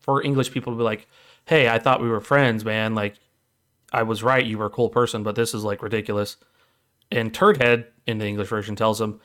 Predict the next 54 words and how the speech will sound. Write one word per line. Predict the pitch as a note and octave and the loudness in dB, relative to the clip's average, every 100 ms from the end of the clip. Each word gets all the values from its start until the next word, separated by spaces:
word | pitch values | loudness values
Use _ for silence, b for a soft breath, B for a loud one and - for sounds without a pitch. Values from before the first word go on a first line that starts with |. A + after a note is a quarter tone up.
| b b | b b
"Hey, | - F#3 | 0 2
man, | F3 F3 | 4 2
I | E3 | 2
know | D#3+ F3+ | 4 4
you | E3+ | 4
don't | C#3+ C3 | 4 4
mean | C#3 C3 | 2 2
it. | A#2 A2+ _ _ _ _ - | 0 -2 _ _ _ _ -4
We're | C3 | -2
friends. | A#2+ C#3 A#2+ G#2+ G#2 - | 0 2 2 0 -6 -6
I'm | A#2+ | -4
just | C3 - | -4 -2
gonna | C3+ | -2
let | B2 A#2+ | 0 0
you | A#2 | -2
have | A#2 A2+ | -4 -4
some | G#2+ | -4
time | A2+ G#2 | -4 -4
to | |
cool | G#2 G#2+ G2 | -6 -6 -4
off." | G2 G2 _ _ _ _ _ _ _ _ _ _ _ - | -6 -8 _ _ _ _ _ _ _ _ _ _ _ -4
I | C3+ | 0
don't | C#3 | 2
know | B2+ | 2
what | A#2 | 2
he | G#2 | 0
says | A#2+ G#2+ | -2 -2
in | G#2 | -4
the | G2+ | -4
Japanese | G#2+ G2+ B2 D#3 | -4 -2 -2 0
version. | A2+ G#2 A2 C3+ _ _ _ _ _ _ _ _ _ - | 0 0 -2 -6 _ _ _ _ _ _ _ _ _ -2
I | B2 | 2
don't | B2 | 4
know | A#2+ | 4
if | A2+ | 2
he's | A#2+ | -2
just | A#2 - | -2 -2
like, | A2+ | 0
"Shut | - F#3+ | 2 4
up, | B2+ - | 2 2
Turdhead," | A#2 G#2+ A2 A2 _ _ - | -2 0 -2 -2 _ _ -8
and | G#2+ | -6
then | G2+ | -6
tells | G2+ A2 G#2+ | -2 -2 -2
him | |
to | G2+ | -4
fuck | - G#2+ | -2 0
off. | B2 A2 G2+ - - - | 2 2 0 -8 -20 -14
But | A2+ G#2+ G#2 | -6 -6 -4
he | B2 | 0
doesn't | B2+ A#2 A2 | 2 2 2
say | B2+ | 2
anything | B2 A2 A2+ | 2 0 -2
to | G#2+ G#2 - | 0 -2 -4